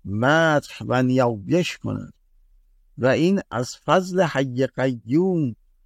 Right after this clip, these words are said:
و تأثیرات رحیق مختوم است. امیدوارم که روز به روز بیشتر به خدمت پردازی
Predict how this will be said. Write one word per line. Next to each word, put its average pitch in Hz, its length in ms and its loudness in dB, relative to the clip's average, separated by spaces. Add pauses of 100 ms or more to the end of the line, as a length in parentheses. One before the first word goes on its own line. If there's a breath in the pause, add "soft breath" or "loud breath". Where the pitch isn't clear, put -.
(140)
و 120 140 2
تأثیرات 131 1080 -2
رحیق 131 640 0
مختوم 135 720 0
است. - 400 -6 (840)
امیدوارم 123 1160 0 (460)
که 131 240 0
روز 151 680 0
به 131 160 2
روز 151 600 -2
بیشتر 135 1000 0 (440)
به 120 140 0
خدمت 131 680 0
پردازی 107 840 -2